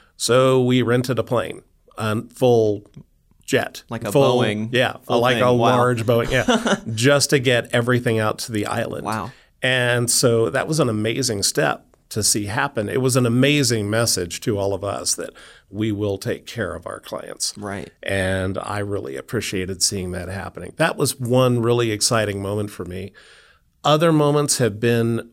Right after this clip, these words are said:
Speaker 1: watching the sorts of shows that we've taken, because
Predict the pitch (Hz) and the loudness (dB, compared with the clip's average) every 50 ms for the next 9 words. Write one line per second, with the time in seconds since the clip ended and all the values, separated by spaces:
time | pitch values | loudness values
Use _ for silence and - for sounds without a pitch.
0 | _ _ - 117 110 107 101 107 113 120 120 131 135 - - - 139 135 123 110 | _ _ -12 -10 -10 -6 -2 2 2 4 4 2 0 -2 -2 0 0 0 0 0
1 | 104 - - 117 113 113 110 - - 92 - - - - 117 110 107 104 101 95 | 0 -2 0 2 2 2 0 -2 -6 -6 -6 -4 -2 0 0 2 2 0 0 -2
2 | 95 - - - 107 104 92 - 104 101 95 - - 127 120 110 - 101 95 98 | -4 -8 -8 -6 -6 -6 -6 -4 -6 -8 -8 -8 -4 -2 -2 -2 -2 -4 -4 -4
3 | 107 104 - 117 101 - | -4 -2 -2 -2 -4 -4